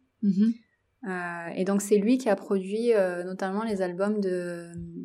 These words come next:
Speaker 2: les albums de Jeru The Damaja.
Speaker 1: Ok.
Speaker 2: Avec You're Playing Yourself. Voilà, voilà.
Speaker 1: Très bien. Eh bien, et moi, dans ma petite playlist, euh, j'avais aussi, comme toi, Passing Me By de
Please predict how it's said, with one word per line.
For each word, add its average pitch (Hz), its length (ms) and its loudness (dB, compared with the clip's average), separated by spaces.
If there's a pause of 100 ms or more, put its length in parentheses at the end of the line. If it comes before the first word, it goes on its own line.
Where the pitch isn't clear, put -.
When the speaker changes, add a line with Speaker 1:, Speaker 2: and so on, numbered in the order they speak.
(320)
Speaker 2:
les 202 240 8
albums 208 240 6
de 214 140 10
Jeru 202 480 4
The 208 540 6
Damaja. 185 520 0 (600)
Speaker 1:
Ok. 220 200 4
Speaker 2:
Avec 190 340 0
You're 202 160 4
Playing 196 320 4
Yourself. 180 460 -8
Voilà, 247 320 6
voilà. 202 340 0 (140)
Speaker 1:
Très 208 180 4
bien. 185 300 4 (260)
Eh 190 120 4
bien, 180 520 0
et 208 80 6
moi, 214 200 10
dans 233 100 6
ma 208 80 6
petite - 300 -6
playlist, 220 600 4
euh, 196 360 4
j'avais 190 420 6
aussi, 247 560 0
comme 226 240 4
toi, 226 280 4
Passing 214 400 2
Me 202 180 8
By 202 240 6
de 185 100 4